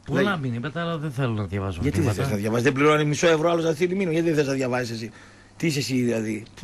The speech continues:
Speaker 2: Στέλνει μηνύματα, σε στέλνει μισό ευρώ.
Speaker 1: Μη λέτε τα καμία, στα επεισόδια έγιναν στο ημίχρονο μηδέν μηδέν.
Speaker 2: Ναι.
Speaker 1: Εντάξει.
Speaker 2: Παρακάτω.
Speaker 1: Αυτό.
Speaker 2: Ναι.
Speaker 1: Αφού θες να διαβάσω.
Speaker 2: Ναι. Άλλο.
Speaker 1: Τι άλλο να πω;
Speaker 2: Τι άλλο να πεις;
Speaker 1: Λοιπόν,
Speaker 2: Ναι.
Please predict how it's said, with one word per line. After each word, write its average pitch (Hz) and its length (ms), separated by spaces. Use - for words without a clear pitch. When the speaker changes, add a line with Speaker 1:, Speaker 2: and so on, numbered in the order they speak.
Speaker 2:
Στέλνει 233 400
μηνύματα, 160 280
σε 127 100
στέλνει 196 220
μισό 190 180
ευρώ. 180 280
Speaker 1:
Μη 175 100
λέτε 196 280
τα 185 80
καμία, 180 360
στα 147 120
επεισόδια 165 380
έγιναν 170 260
στο 156 140
ημίχρονο 151 420
μηδέν 143 240
μηδέν. 131 340
Speaker 2:
Ναι. 131 240
Speaker 1:
Εντάξει. 180 280
Speaker 2:
Παρακάτω. 131 480
Speaker 1:
Αυτό. 123 380
Speaker 2:
Ναι. 110 220
Speaker 1:
Αφού 110 160
θες 107 160
να 101 60
διαβάσω. 92 500
Speaker 2:
Ναι. 113 220
Άλλο. 139 320
Speaker 1:
Τι 139 120
άλλο 110 180
να 87 120
πω; - 220
Speaker 2:
Τι 165 120
άλλο 117 200
να 92 60
πεις; 101 140
Speaker 1:
Λοιπόν, 98 360
Speaker 2:
Ναι. 107 160